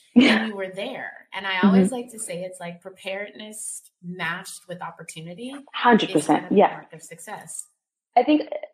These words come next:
Speaker 1: at the time too, I was so excited about, I had this whole vision of, like,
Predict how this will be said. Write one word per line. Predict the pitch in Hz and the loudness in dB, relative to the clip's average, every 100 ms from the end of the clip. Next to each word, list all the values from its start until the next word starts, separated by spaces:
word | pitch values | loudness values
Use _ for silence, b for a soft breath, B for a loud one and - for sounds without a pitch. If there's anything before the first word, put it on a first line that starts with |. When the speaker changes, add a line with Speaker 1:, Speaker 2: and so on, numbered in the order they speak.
| - | 0
Speaker 1:
at | 247 | 2
the | 254 | 4
time | 240 226 233 | 0 -2 0
too, | 220 | 2
I | |
was | 190 190 - | 2 2 0
so | - 202 208 | 2 4 4
excited | - - 180 180 160 | 0 -2 2 4 2
about, | 151 165 147 - b b - | 2 -2 -2 -6 b b -6
I | 190 | -2
had | 196 | 0
this | 170 | -2
whole | 190 190 | 2 2
vision | 165 160 175 | 4 2 2
of, | 151 | 0
like, | 147 | -2